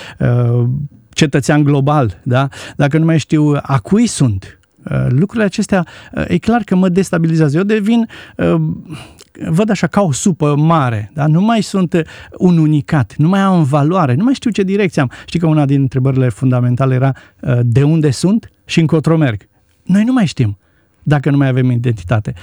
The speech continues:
Și aș, eh, dacă ai amintit tu, ai dat câteva exemple, eh, aș aminti un exemplu, în lagările naziste. Lucrul acesta se mai întâmplă și în închisori. În lagările naziste, ehm, tu erai un număr, nu un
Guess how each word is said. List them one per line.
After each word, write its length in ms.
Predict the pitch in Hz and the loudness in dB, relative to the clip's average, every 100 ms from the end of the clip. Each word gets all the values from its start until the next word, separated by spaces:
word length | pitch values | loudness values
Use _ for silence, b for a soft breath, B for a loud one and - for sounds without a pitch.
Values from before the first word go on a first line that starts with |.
| B B | B B
Și 220 | - 151 143 | -6 -2 0
aș, 260 | 143 - | 0 -2
eh, 300 | 151 139 135 131 | -2 0 0 0
dacă 500 | 131 127 147 143 135 | -2 0 0 0 0
ai 260 | 127 123 123 | 0 0 0
amintit 380 | 123 123 143 | 0 0 -2
tu, 400 | 127 123 117 117 113 113 120 | 0 0 0 0 -2 -2 -4
ai 120 | 123 127 | -2 0
dat 100 | 135 | 0
câteva 340 | - 127 120 | -2 -2 0
exemple, 340 | 117 127 120 113 B B B | 0 0 -2 -6 B B B
eh, 100 | 135 | -2
aș 340 | 123 123 123 | 0 2 0
aminti 320 | 151 139 139 180 | 2 0 2 0
un 120 | 160 | 2
exemplu, 460 | 135 131 127 135 127 | 0 0 0 -2 0
în 240 | 143 147 | 2 2
lagările 480 | 151 165 143 127 127 | 2 0 0 0 0
naziste. 640 | 123 123 127 131 - - 131 | 2 2 2 0 -4 -10 -6
Lucrul 260 | - 202 | -4 0
acesta 280 | 180 180 160 | 0 0 -2
se 140 | 139 156 | 0 0
mai 260 | 147 143 | 0 0
întâmplă 300 | 143 156 139 | 0 0 0
și 120 | 131 147 | 0 0
în 100 | 143 | 2
închisori. 420 | 120 110 113 117 107 B B | 0 -2 -2 -4 -4 B B
În 80 | |
lagările 360 | 147 160 156 147 | 0 2 2 2
naziste, 560 | 143 139 156 143 143 127 B B B - | 2 2 0 0 -2 -2 B B B -4
ehm, 600 | 143 131 127 120 127 - _ _ _ - - | 0 0 0 0 -2 -6 _ _ _ -12 -10
tu 80 | - | 0
erai 240 | 147 147 151 | 0 2 2
un 220 | 139 139 | 2 2
număr, 520 | 156 147 113 104 - _ _ _ _ _ - | 2 2 0 -4 -10 _ _ _ _ _ -2
nu 240 | 135 139 | 0 0
un 180 | 156 143 | 0 0